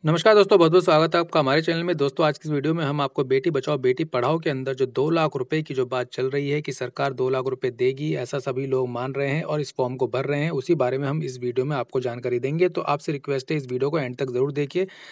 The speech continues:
दोस्तों, हर जगह पर ये बातें चल रही है और फॉर्म को भरने के लिए मारामारी भी हो रही है। बेटी बचाओ बेटी पढ़ाओ इस योजना के फॉर्म को भरने के लिए लोग परेशान हैं, माता-पिता परेशान हैं। वो चाहते हैं कि अपनी बेटी का फॉर्म जल्द से जल्द भर दे ताकि उन्हें भी दो लाख रुपए उनके अकाउंट में मिल जाए।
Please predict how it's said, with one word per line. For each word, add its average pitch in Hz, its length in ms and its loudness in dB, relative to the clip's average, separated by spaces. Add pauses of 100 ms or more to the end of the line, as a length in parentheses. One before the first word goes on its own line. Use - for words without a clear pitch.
(160)
दोस्तों, 175 380 6
हर 160 140 2
जगह 156 220 4
पर 160 180 2
ये 156 100 4
बातें 135 320 0
चल 147 260 -2
रही 151 180 0
है 170 160 2
और 156 300 2 (400)
फॉर्म 175 240 4
को 196 100 4
भरने 156 260 -2
के 165 80 2
लिए 165 60 6
मारामारी 147 540 2
भी 147 100 -4
हो 139 100 4
रही 139 160 0
है। 147 60 2
बेटी 135 300 2
बचाओ 131 300 0
बेटी 127 280 -2
पढ़ाओ 135 340 0
इस 143 160 -6
योजना 139 380 2
के 143 120 -2
फॉर्म 131 260 0
को 131 140 -2
भरने 127 260 -4
के 131 120 -4
लिए 135 200 -2 (360)
लोग 156 280 2
परेशान 143 440 2
हैं, 156 220 -2 (320)
माता-पिता 156 400 0
परेशान 147 440 0
हैं। 147 60 0
वो 143 120 0
चाहते 139 320 0
हैं 151 80 0
कि 151 60 -4
अपनी 143 180 0
बेटी 131 280 0
का 151 80 2
फॉर्म 147 260 0
जल्द 139 200 -2
से 156 80 0
जल्द 139 200 -2
भर 127 140 -2
दे 151 120 0
ताकि 135 260 -2
उन्हें 135 260 -2
भी 147 80 -2
दो 127 180 0
लाख 131 240 2
रुपए 147 220 -2
उनके 143 280 -4
अकाउंट 123 320 -4
में 139 100 -4
मिल 123 220 -2
जाए। 104 200 -2